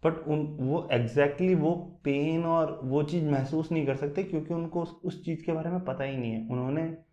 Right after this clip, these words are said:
उनको पता है कि डिहाइड्रेशन से प्रॉब्लम होती है, क्या-क्या चीज़ें हो सकती हैं, but उस चीज़ का एहसास होना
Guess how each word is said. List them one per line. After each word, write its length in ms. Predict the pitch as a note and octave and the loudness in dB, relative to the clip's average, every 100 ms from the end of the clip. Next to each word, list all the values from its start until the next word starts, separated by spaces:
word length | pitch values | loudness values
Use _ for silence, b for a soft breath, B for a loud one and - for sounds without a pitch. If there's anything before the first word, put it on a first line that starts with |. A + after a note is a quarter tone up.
| _ _ _ _ - | _ _ _ _ 0
उनको 300 | C3 C3 C3 | 2 4 2
पता 280 | C3 A#2+ C3 | 2 4 4
है 100 | B2+ | 4
कि 120 | C3+ | 2
डिहाइड्रेशन 1000 | A#2+ A#2+ A2+ A2 A2+ A2 B2+ B2 B2 - - | 4 4 4 4 2 2 0 0 -2 -6 -14
से 160 | - B2+ - - _ _ - _ | -2 -2 -2 -16 _ _ -20 _
प्रॉब्लम 360 | - G2+ A2+ A#2+ | 0 2 4 4
होती 400 | A2 G#2 A#2 A2 | 2 0 2 2
है, 120 | A#2+ | 2
क्या-क्या 360 | A2+ G#2+ G#2+ A#2 | 0 0 0 0
चीज़ें 280 | A#2+ A#2 | 0 0
हो 180 | A#2 A2+ | 2 2
सकती 360 | A2+ G#2+ - A#2 | 0 -4 -6 -6
हैं, 220 | D#3+ - - _ _ _ _ _ _ _ _ _ _ _ _ - - | -6 -10 -20 _ _ _ _ _ _ _ _ _ _ _ _ -18 0
but 120 | D3 D#3+ - - | 0 0 -4 -6
उस 180 | - | -2
चीज़ 180 | F#3 E3 | 0 0
का 100 | - | 0
एहसास 540 | E3+ B2+ - D3 E3+ C#3+ | -2 -4 -2 -2 -2 -2
होना 480 | A#2+ G#2+ A2 - | -2 -2 -4 -10